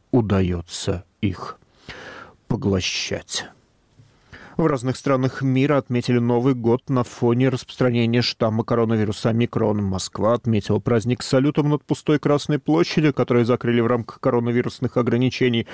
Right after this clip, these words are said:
В Париже тысячи людей отмечали Новый год на улице. При этом во Франции сейчас один из самых, э, острых, э, ростов распространения коронавируса. Там выявляется больше двухсот тысяч новых случаев ковид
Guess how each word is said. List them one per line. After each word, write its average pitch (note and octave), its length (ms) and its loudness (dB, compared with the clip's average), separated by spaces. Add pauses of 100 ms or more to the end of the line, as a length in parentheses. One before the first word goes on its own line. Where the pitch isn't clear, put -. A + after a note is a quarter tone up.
(220)
В - 100 -14
Париже E3+ 400 0
тысячи - 500 0
людей B2+ 340 6
отмечали B2 480 0
Новый A2+ 280 4
год A2+ 300 2
на A#2+ 240 2
улице. A2 720 2
При G#2 140 0
этом G2 240 -2
во G2+ 100 0
Франции G#2+ 540 0
сейчас - 560 -2
один G#2+ 300 2
из G2 60 -4
самых, - 640 -4 (640)
э, G2+ 260 2 (360)
острых, C3 680 0
э, G#2 200 0 (400)
ростов - 580 -4
распространения G#2+ 800 2
коронавируса. G#2 600 0
Там G#2+ 140 -2
выявляется G2 500 0
больше G2+ 320 -2
двухсот A2 600 -2
тысяч - 400 -2
новых G2+ 260 0
случаев - 540 -2 (340)
ковид A2 440 -2